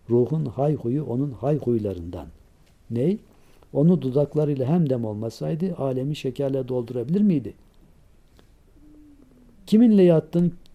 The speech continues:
hangi tarafından kalktın da böyle deniz gibi coşup köpürmedesin? Yahut da ben Rabbime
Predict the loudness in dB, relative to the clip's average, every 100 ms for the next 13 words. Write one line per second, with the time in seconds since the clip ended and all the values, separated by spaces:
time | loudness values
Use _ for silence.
0 | -12 -2 2 2 2 -2 -4 -4 -4 -4
1 | -4 -4 -4 -6 -6 -6 -2 -2 0 -4
2 | -8 -20 -20 -18 -18 2 8 8 8 2
3 | -6 -6 -2 -2 -4 -10 -6 -4 -4 -4
4 | -2 -4 -6 -12 -16 -20 -20 _ -10 -4
5 | -2 -4 -8 -12 -14 _ _ _ _ 0
6 | 0 0 -2 -2 -4 -4